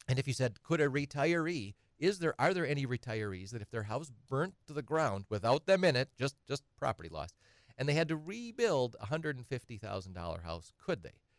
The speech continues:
And you say, "Well, there's a lot of people around who, who, who have saved that much. Boy, that would be mighty expensive, and that would really change the budget and hurt our retirement," but, but you could. But you still have insurance.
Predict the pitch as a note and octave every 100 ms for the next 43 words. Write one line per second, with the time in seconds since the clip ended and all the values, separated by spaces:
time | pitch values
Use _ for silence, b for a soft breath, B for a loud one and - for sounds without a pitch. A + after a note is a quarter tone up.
0 | _ _ _ _ F4+ F4 C4+ C4 G#3+ A#3+
1 | _ - D4 C4+ C#3+ G#2 A#2+ - A#2+ -
2 | G#2 F2+ E2+ G2 F#2+ G2 F2 - _ _
3 | _ - A#2+ G#2 - G#2+ A2 F2+ - G#2+
4 | G#2 F#2+ G2 G2+ A#2+ - B2+ A2+ C#3 F#2+
5 | F2+ G2+ A#2 A2+ F#2+ - F#2+ G2 F#2+ F#2
6 | F#2+ F#2 G#2 G#2 - G2+ F2 - E2 E2+
7 | F#2+ - F2 G2 F#2+ F2 E2+ - D2+ E2+
8 | F2 - E2+ _ - E2+ - - C3+ F2
9 | b b b b b - C#3 B2 D#3 A2+
10 | F#2 - F#2+ -